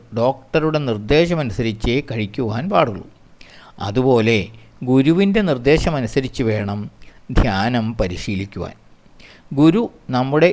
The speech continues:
ശാരീരികവും മാനസികവുമായ നില മനസ്സിലാക്കിയതിന് ശേഷം മാത്രമേ സാധനാക്രമങ്ങൾ നിർദ്ദേശിക്കൂ. ചിലർക്ക് എത്ര നേരം ധ്യാനാവസ്ഥയിലിരുന്നാലും ദോഷമില്ല. എല്ലാവരുടെയും സ്ഥിതി ഒരുപോലെയല്ല.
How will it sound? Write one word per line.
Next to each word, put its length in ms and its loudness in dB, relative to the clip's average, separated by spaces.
ശാരീരികവും 760 0
മാനസികവുമായ 1080 2
നില 280 0
മനസ്സിലാക്കിയതിന് 1000 0
ശേഷം 440 0
മാത്രമേ 520 -2
സാധനാക്രമങ്ങൾ 1300 -2
നിർദ്ദേശിക്കൂ. 600 -4
ചിലർക്ക് 400 2
എത്ര 260 2
നേരം 440 2
ധ്യാനാവസ്ഥയിലിരുന്നാലും 1400 0
ദോഷമില്ല. 520 -2
എല്ലാവരുടെയും 680 4
സ്ഥിതി 380 2
ഒരുപോലെയല്ല. 640 2